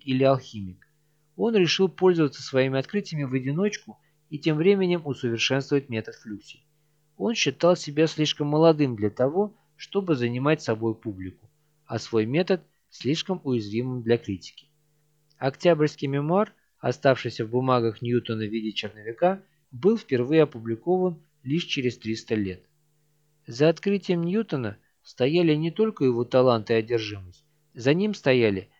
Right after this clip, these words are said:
практические потребности техники, торговли и мореплавания, механика Галилея Декарта, астрономия Коперника и Кеплера, математическое свободомыслие Кавальери и его последователей. Сделать свое открытие Ньютон смог,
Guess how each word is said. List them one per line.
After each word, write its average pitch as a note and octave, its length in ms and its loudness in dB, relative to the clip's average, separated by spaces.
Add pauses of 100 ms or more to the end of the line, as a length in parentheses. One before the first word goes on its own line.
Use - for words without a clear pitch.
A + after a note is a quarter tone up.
(120)
практические E3 580 -4
потребности C#3 840 0 (240)
техники, D3 580 0
торговли B2 880 0
и B2+ 120 -6
мореплавания, A2+ 760 2 (340)
механика D#3+ 560 0
Галилея A#2 580 2
Декарта, G#2+ 580 -6 (340)
астрономия B2+ 760 -2
Коперника B2 680 0
и A#2 60 -2
Кеплера, F#2+ 540 -6 (400)
математическое A#2 840 -4
свободомыслие G#2+ 1000 0 (280)
Кавальери A2 640 2
и C3 120 -10
его A2+ 180 -6
последователей. G2 760 -10 (640)
Сделать E3+ 480 4
свое D#3 240 4
открытие F#3+ 480 0
Ньютон C3+ 400 -2
смог, F#3+ 400 -4